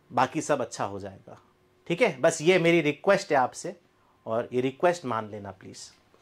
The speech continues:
ठीक है? इसका आंसर ये समझ लीजिए कि एक तरह से वो, आ, वापस आप मेरे को एक छोटा सा, आ, token of दे रहे हैं आप कुछ ऐसा। जी, राइट,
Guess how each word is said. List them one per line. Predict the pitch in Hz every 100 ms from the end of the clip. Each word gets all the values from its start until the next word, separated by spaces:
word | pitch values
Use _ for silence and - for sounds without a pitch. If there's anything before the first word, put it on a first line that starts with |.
| _ _ _ _ -
ठीक | 175
है? | - -
इसका | 151 - 185
आंसर | 175 208
ये | 175 233
समझ | 202 226 202
लीजिए | 220 190 226
कि | 226 214
एक | 202
तरह | 214 208
से | 202 202
वो, | 190 202 185 - _ _ _
आ, | 139 143 139 135 143 _
वापस | 131 139 147 214 208 156
आप | 160 165
मेरे | 160
को | 156 180
एक | 170 -
छोटा | 143 143
सा, | 143 165 202 - _ -
आ, | 117 117 120 -
token | 175 175 190
of | 180 175 _ _
दे | 135 131
रहे | 131
हैं |
आप | 110 -
कुछ | 123 - -
ऐसा। | - - - _ _ _ _ _ 110
जी, | 110 - _ _ _ _ _ _ _ _ _ _ _ _ _ _ _ _ _ _ _ _ _ _ _ _ _ _ _ _ _ _ _ _ _ _ _
राइट, | 143 107 98